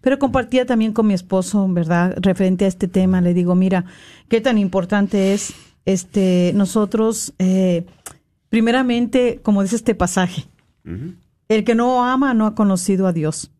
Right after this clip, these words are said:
Speaker 1: pues Dios es amor".
Speaker 2: Amén. Ujú.
Speaker 1: A veces, eh, decimos que amamos, pero amamos con el amor de nosotros.
Speaker 2: Egoísta.
Speaker 1: Con el am-,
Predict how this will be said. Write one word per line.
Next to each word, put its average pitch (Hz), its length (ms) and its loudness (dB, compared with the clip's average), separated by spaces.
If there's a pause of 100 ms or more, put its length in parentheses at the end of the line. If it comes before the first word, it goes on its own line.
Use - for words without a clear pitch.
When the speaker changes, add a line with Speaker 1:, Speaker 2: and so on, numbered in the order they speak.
(140)
Speaker 1:
pues 214 180 2
Dios 202 220 -2
es 196 120 -4
amor". 165 320 0
Speaker 2:
Amén. 67 320 -6 (200)
Ujú. 69 340 -6
Speaker 1:
A 226 100 0
veces, 233 460 -2 (200)
eh, 202 180 2
decimos 233 440 0
que 220 100 0
amamos, 196 400 2
pero 180 380 0 (180)
amamos 202 400 2
con 190 140 2
el 175 100 2
amor 185 340 2 (220)
de 185 140 2
nosotros. - 580 -4 (120)
Speaker 2:
Egoísta. 76 420 -6
Speaker 1:
Con 220 180 2
el - 80 2
am-, 202 120 -2